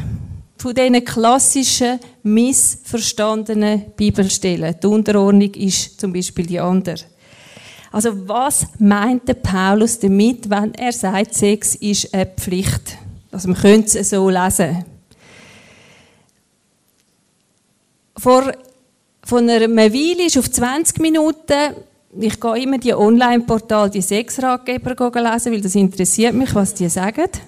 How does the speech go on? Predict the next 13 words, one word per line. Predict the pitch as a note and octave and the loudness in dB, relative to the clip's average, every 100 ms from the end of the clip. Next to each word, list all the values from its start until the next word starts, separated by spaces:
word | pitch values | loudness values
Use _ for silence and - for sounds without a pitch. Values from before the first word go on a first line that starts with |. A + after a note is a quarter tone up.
| - - _ _ _ _ _ _ - - | -20 -20 _ _ _ _ _ _ -18 -4
Da | G3 | -2
war | - | -2
eine | A3 A#3 C#4 | 0 2 2
Frage, | - A#3 A#3+ C4+ C4+ - C4 C4+ C4 - - - - - | 0 2 4 4 0 -6 -4 -8 -10 -16 -20 -20 -20 -4
ist | C#4 D#4+ - - A#3+ | 0 2 0 -4 -8
Sex | - B3 C#4+ - - | -4 -2 -4 -6 -6
in | C#4 | -4
der | A#3 A3 | -4 -4
Ehe | G#3 G3+ G#3+ B3 B3+ | -2 0 0 0 -2
eine | A3 A3 | -4 -6
gesetzliche | - G3+ G3+ - G#3 - G3+ | -2 0 0 -4 -6 -6 -8
Pflicht? | - - F3+ F3 - - - - - - - - - _ _ _ _ _ _ _ _ _ _ - | -8 -6 -4 -2 -6 -8 -18 -18 -20 -20 -20 -20 -20 _ _ _ _ _ _ _ _ _ _ -6
Also, | A#3+ C4+ | -2 0